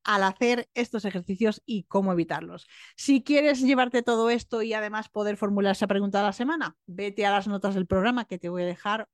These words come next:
un enlace directo para apuntarte. Y ahora sí, vamos ya con el tema del que te voy a hablar, con esas claves que te permiten,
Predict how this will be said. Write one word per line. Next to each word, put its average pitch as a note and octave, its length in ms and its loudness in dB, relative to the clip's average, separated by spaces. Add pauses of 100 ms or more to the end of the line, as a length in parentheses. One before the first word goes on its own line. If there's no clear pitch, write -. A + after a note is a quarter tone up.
un D4 320 -4
enlace G#3+ 520 -2
directo G3+ 540 -6
para G3+ 420 -4
apuntarte. D3+ 640 -12 (440)
Y D#4+ 100 -2
ahora G#4 120 -2
sí, F4 160 0
vamos C4+ 300 -2
ya B3+ 220 2
con C4+ 420 0
el F3+ 300 -8
tema B3+ 260 0
del G#3 140 -6
que F3 100 -10
te E3+ 80 -10
voy G3 160 -4
a F3 60 -4
hablar, G#3+ 340 -2
con G3 160 -4
esas G#3 320 -6
claves C4 680 0
que F#3 120 -8
te G3 100 -6
permiten, A#3 760 -2